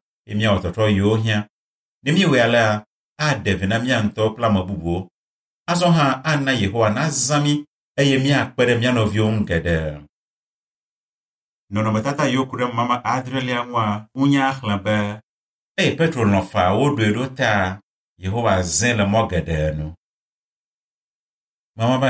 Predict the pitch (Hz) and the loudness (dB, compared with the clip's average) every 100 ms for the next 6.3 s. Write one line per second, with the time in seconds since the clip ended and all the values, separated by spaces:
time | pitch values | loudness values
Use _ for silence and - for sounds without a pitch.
0 | 110 104 107 113 113 _ _ 104 92 - | 2 2 2 0 -4 _ _ -2 -2 -2
1 | 120 117 117 110 104 101 101 _ _ _ | -4 -4 -2 0 0 -2 -6 _ _ _
2 | _ _ _ - 107 107 117 - 104 95 | _ _ _ -4 -2 0 0 2 0 0
3 | 95 _ _ _ _ _ _ _ 135 180 | -4 _ _ _ _ _ _ _ -2 -2
4 | - 190 170 104 101 120 110 92 - 110 | 0 0 0 0 0 2 0 0 0 0
5 | 107 120 - 120 107 104 104 87 87 - | 0 -2 -4 -2 0 2 2 0 -4 -2
6 | 90 90 76 | 0 0 -2